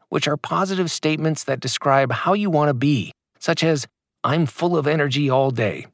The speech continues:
and "My mind is quick, clear, and focused." One of the best ways to use the statements you've formulated is to read them every morning before you start your day or whenever your spirit is flagging.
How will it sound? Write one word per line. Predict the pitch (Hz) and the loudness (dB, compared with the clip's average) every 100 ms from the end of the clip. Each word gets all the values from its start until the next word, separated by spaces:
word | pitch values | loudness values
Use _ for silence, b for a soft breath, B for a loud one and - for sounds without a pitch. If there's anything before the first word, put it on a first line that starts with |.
| - | -6
and | 123 120 107 - | -4 -2 -4 -4
"My | 127 151 | 0 2
mind | 147 170 165 123 | 2 0 0 -2
is | 107 | -4
quick, | - 196 - - - | -2 -2 -2 -16 -4
clear, | 175 170 151 | 0 0 0
and | 139 117 | -2 0
focused." | 170 156 104 - - - _ _ _ _ _ _ _ _ _ _ _ - | 0 0 -4 -8 -10 -14 _ _ _ _ _ _ _ _ _ _ _ 0
One | 262 | 2
of | 233 | 4
the | 143 | 2
best | 139 156 - | 2 0 -2
ways | 135 131 127 117 | 0 2 2 -2
to | - | -6
use | 101 120 123 107 | -4 0 0 -2
the | 98 | -6
statements | - 139 123 110 - | -2 -2 0 -4 -2
you've | 113 101 | -4 -2
formulated | - 135 127 113 110 104 98 | 2 2 4 2 0 -2 -4
is | 110 | -4
to | - | -2
read | 113 165 214 | 0 0 2
them | 160 120 - | 2 0 2
every | 165 165 143 | 2 2 2
morning | 131 127 117 87 78 | 2 2 2 -2 -6
before | 90 - 135 | -10 -4 -2
you | 120 | -2
start | 107 - 127 104 | -2 0 0 0
your | 98 | -4
day | 117 113 92 | -2 -2 -2
or | 80 98 | -4 -4
whenever | 113 196 214 | 0 0 2
your | 170 120 | 0 -2
spirit | - - 123 104 90 | -4 -2 -2 -2 -4
is | - | -6
flagging. | - 104 87 80 69 | -2 -2 -2 -6 -14